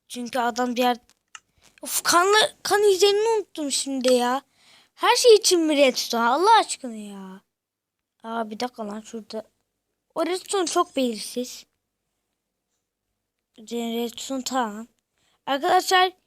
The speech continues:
arkadaşlar ben map paylaşmayı bilmiyorum. O arkadaşlar yorumlar nasıl paylaşacağım yazarsanız sevinirim. Evet tamam takip ediyoruz, ediyoruz, ediyoruz.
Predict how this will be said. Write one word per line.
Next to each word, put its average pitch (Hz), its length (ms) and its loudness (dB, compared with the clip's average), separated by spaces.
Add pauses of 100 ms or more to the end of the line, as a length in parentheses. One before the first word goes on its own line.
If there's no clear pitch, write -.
(400)
arkadaşlar 339 640 2
ben 359 220 4
map 392 240 2
paylaşmayı 381 680 2
bilmiyorum. 302 680 2 (680)
O 330 140 0 (180)
arkadaşlar 320 560 2
yorumlar 339 680 2
nasıl 349 220 -4
paylaşacağım 349 720 2
yazarsanız 320 560 2
sevinirim. 311 680 -2 (880)
Evet 226 220 -18
tamam 208 360 -10
takip 214 420 -10
ediyoruz, 220 460 -6
ediyoruz, 208 420 -8
ediyoruz. 226 1080 -8